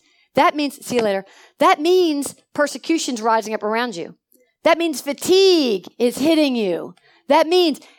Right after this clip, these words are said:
hatred, it's rising up around you. You guys don't even know it's happening. You don't even know, you don't even have to know who it's happening or where it's happening, but it's happening because we're in the last month. And that's part to get you off track. So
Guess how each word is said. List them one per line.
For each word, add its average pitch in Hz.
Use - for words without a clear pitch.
hatred, 269
it's -
rising 330
up 349
around 330
you. 240
You 285
guys 240
don't 233
even 240
know 240
it's 240
happening. 180
You 269
don't 339
even 330
know, 311
you 349
don't 440
even 285
have 302
to 294
know 294
who 277
it's 339
happening 349
or 330
where 359
it's -
happening, 175
but 185
it's 240
happening 185
because 220
we're 233
in 214
the 190
last 208
month. 233
And 202
that's 247
part -
to 233
get 214
you 214
off 196
track. -
So 240